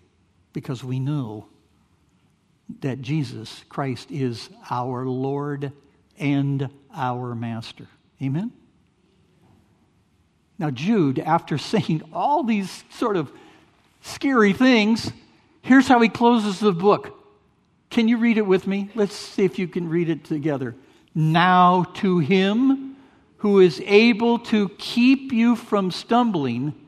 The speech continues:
and to present you faultless before the presence of his glory with exceeding joy, to God our Savior,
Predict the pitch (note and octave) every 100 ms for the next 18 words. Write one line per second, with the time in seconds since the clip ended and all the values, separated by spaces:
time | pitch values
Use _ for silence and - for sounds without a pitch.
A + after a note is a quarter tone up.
0 | _ _ _ _ A#3 A3+ - A3 G#3+ -
1 | G#3 D3+ D3 G#3+ A#3 - F#3+ F#3+ - -
2 | G#3+ A#3 C4 A#3+ B3 B3 - - _ F#3+
3 | E3 - G#3+ G#3 G#3+ F#3 D3+ - - A3+
4 | A3+ A#3+ A#3 - G#3 F#3 F3+ D#3+ F#3 F#3+
5 | D3 B2+ B2 - - _ - F#3 F3+ F3+
6 | E3+ - - - C#4 C4+ C4 B3+ A3+ D3
7 | C3 G#3+ F#3 C#3 C3 C3 - _ _ _
8 | _ _ _ - G3+ F#3 C3+ G3+ A#3+ A#3
9 | A#3 A3+ - A3 A3 G#3+ - - A3+ A3+
10 | E3 D3 A2